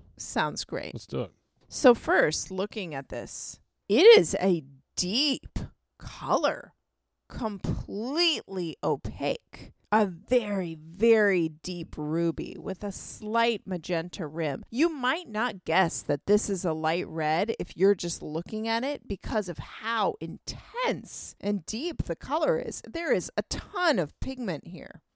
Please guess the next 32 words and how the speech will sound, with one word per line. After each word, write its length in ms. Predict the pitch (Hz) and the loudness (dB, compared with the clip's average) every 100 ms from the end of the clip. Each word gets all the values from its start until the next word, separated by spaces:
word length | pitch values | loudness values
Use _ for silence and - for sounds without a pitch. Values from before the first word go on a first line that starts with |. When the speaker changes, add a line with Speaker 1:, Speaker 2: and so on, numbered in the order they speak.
| _ | _
Speaker 1:
Let's 220 | 220 208 - | -10 -6 -6
swirl 340 | 170 156 147 | -6 -6 -8
it. 100 | - - _ _ _ _ | -10 -16 _ _ _ _
I 140 | 196 190 | -6 -4
see 220 | - 247 | -4 -2
the 140 | 262 | -2
legs 380 | 180 175 196 - | 0 -2 -4 -6
coming 280 | 226 175 170 | -8 -8 -6
down 240 | 160 160 | -4 -4
already. 560 | 165 147 147 165 135 147 - _ _ - | -4 -6 -6 -6 -8 -12 -18 _ _ 0
They're 140 | 208 | 2
not 260 | 214 262 - _ _ - | 4 0 -2 _ _ -16
super 420 | - 247 233 226 | -8 -6 -2 -4
far 300 | - 202 196 | 0 2 2
apart 420 | 208 214 147 170 - | 2 0 0 0 -4
and 120 | 180 | -8
they're 120 | 165 | -6
not 280 | 175 202 - | -4 -6 -6
super 560 | - - - 277 226 160 | -6 -4 -4 -4 -4 -4
big. 360 | 131 131 214 - - - _ _ _ _ _ | -2 -4 -6 -14 -20 -20 _ _ _ _ _
So 220 | - 349 | -10 -4
we 100 | 262 | -2
know 280 | 233 226 220 | 2 2 2
it's 180 | 220 - | -2 -4
not 240 | 233 - | -6 -6
crazy 480 | - 208 214 185 185 | -6 0 0 0 -2
high 240 | 170 170 | -2 -4
alcohol. 500 | 165 156 - 147 139 | -4 -4 -4 -2 -2
Let's 280 | 175 214 - | -2 -4 -6
take 180 | 196 - | -8 -6
a 40 | |
look. 280 | 131 - | -6 -8